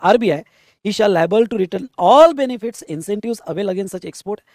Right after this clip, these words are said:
and shall liable to penal action under Foreign Trade and Development Regulation Act। However, If such non-realization is for reason beyond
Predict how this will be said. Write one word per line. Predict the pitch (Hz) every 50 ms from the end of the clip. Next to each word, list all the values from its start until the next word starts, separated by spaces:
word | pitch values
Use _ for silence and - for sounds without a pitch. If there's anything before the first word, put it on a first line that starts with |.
| _ _ _
and | - 156 -
shall | - 160 165
liable | 160 160 160 160 240 262
to | 214 254
penal | - - 165 147 139 165 - - -
action | 156 139 - - - 190 175 113 92 _ _ _ _ _ _ _ -
under | 143 151 170
Foreign | 160 - 165 175 233 269 247
Trade | 262 240 220
and | 202 185 180
Development | 160 156 156 - - 165 156
Regulation | 139 123 120 120 123 - - - -
Act। | 151 117 - _ _ _ _ _ _ _ _ _ _ _ -
However, | 165 202 196 151 135 165 190 - _ _ _ _ _ -
If | 170 156
such | - - 233 - -
non-realization | 180 170 226 285 277 269 254 247 240 240 214 - 247 294 -
is | 196 180 -
for | - 185 170
reason | 165 151 165 190 185 151
beyond | 151 156 185 262